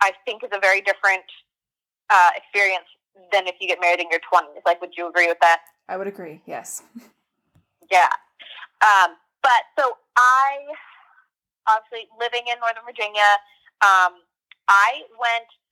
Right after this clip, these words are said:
Speaker 1: to, there was a Christmas party. And so I went to this Christmas party with my roommate, Melissa. And, um, we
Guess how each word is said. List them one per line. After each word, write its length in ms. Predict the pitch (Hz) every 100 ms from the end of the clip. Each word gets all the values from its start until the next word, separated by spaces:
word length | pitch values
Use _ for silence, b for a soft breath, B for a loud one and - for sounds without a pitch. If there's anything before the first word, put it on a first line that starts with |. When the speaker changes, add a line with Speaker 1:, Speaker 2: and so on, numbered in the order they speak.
| -
Speaker 1:
to, 220 | 220 208 202
there 100 | 214
was 120 | 208
a 100 | 202
Christmas 420 | - - 302 208 -
party. 280 | 202 - -
And 100 | 208
so 80 | 202
I 40 |
went 200 | 202 233 -
to 60 |
this 100 | 302
Christmas 240 | - 262 240
party 360 | 220 208 208 180
with 280 | 196 202 208
my 140 | 226 226
roommate, 360 | 214 202 196 202
Melissa. 520 | 208 190 - 185 180 _ _ _ _ _ _ _ _ _ _ _
And, 480 | 214 190 185 185 185 _ B B B B - 190
um, 340 | 170 165 165 _ _ _ _ - 208
we 500 | 214 208 208 202